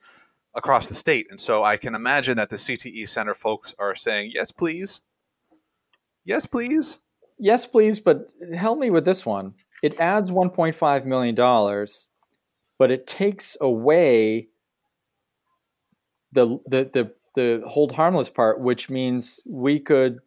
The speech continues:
Speaker 2: decrease it all later and you can't do anything about it.
Speaker 1: Yep. So
Speaker 2: That
Speaker 1: it's
Speaker 2: kinda hurts, doesn't it?
Speaker 1: It's a gamble.
Speaker 2: It's a gamble.
Speaker 1: It's
Speaker 2: I
Speaker 1: a gamble.
Speaker 2: love
Speaker 1: You know, you're
Speaker 2: gambling in legislature.
Speaker 1: Yeah, right.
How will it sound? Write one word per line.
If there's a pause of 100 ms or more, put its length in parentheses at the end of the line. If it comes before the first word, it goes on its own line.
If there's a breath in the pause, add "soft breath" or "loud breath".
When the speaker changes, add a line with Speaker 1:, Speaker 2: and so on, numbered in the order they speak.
(140)
Speaker 2:
decrease
it
all
later
and (480)
you
can't
do
anything
about
it. (1080)
Speaker 1:
Yep. (1080)
So
Speaker 2:
That
Speaker 1:
it's
Speaker 2:
kinda
hurts,
doesn't
it? (240)
Speaker 1:
It's
a
gamble. (640)
Speaker 2:
It's
a
gamble. (800 loud breath)
Speaker 1:
It's
Speaker 2:
I
Speaker 1:
a
gamble.
Speaker 2:
love
Speaker 1:
You
know,
you're
Speaker 2:
gambling
in
legislature. (160)
Speaker 1:
Yeah,
right.